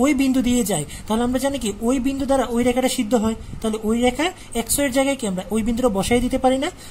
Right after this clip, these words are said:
তাহলে আমরা এই এক্স এর জায়গায় ওই টু ওয়ান বিন্দুটা বসাই দিলাম,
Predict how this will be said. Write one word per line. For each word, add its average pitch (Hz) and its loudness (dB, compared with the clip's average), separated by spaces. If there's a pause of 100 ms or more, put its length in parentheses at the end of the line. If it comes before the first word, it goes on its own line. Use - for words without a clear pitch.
তাহলে 196 2
আমরা 214 0 (140)
এই 226 -2 (120)
এক্স - -2
এর 240 2
জায়গায় 262 -2 (360)
ওই 196 2 (120)
টু 226 -4
ওয়ান 233 4
বিন্দুটা 185 2
বসাই 156 -4
দিলাম, 131 -10